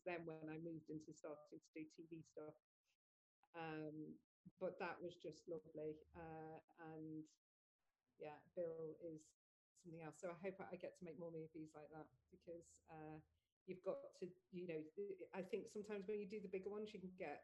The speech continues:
in, in, in, you can get lost a little bit in it.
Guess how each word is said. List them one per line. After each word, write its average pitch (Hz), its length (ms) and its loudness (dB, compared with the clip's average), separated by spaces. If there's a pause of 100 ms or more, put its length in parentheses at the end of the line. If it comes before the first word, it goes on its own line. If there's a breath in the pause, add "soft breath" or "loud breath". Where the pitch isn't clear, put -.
in, 180 160 2
in, 180 260 0
in, 175 140 0 (240)
you 180 140 -6
can 185 100 -2
get 147 160 0
lost 156 300 -2
a 180 40 0
little 175 280 -4
bit 160 180 0
in 170 100 -4
it. 156 160 -4